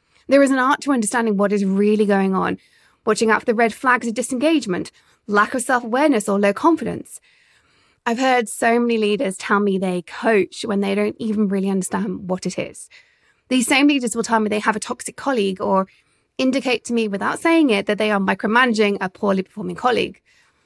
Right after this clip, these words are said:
while they're missing the red flags that actually indicate something much deeper is going on, something coaching would identify and tackle head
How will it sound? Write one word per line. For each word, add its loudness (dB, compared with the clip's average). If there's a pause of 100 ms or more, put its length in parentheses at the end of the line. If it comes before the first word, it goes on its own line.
(440)
while 0
they're 0
missing 2
the -6
red -6
flags -2
that -10
actually -4
indicate -4 (300)
something -4
much 0
deeper -6
is -8
going -6
on, -10
something -2
coaching 0 (280)
would 2
identify -2
and -4
tackle -8
head -10